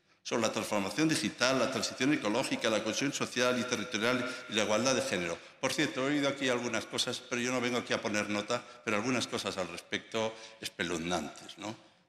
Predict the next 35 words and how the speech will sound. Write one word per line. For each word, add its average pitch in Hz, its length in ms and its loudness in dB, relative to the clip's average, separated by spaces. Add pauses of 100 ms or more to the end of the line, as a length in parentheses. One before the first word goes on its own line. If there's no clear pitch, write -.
(140)
Hablando 98 360 -2
sobre 82 280 -8
la 82 140 -4
pareja 90 520 -4
de 80 80 -6
uno 98 220 -4
o 90 40 -8
del 85 180 -8
otro, 104 360 -6 (300)
que 98 60 0
a 95 40 2
mí 104 80 2
no 95 120 -2
me 87 100 -4
parece 82 420 -6
de 87 80 -6
recibo, 82 480 -6
sinceramente. 78 720 -8 (2750)
Por 127 80 6
otro 143 320 6
lado, 156 280 6 (840)
por 139 100 6
otro 175 240 6
lado, 185 200 8
necesitamos 175 800 6
en 165 120 8
beneficio 156 640 6
de 156 120 6
Madrid 151 400 6 (140)
una 156 240 6
comunidad 139 500 6
europeísta. 139 720 4
Son 139 200 2
urgentes 135 480 0
cambios, 135 640 4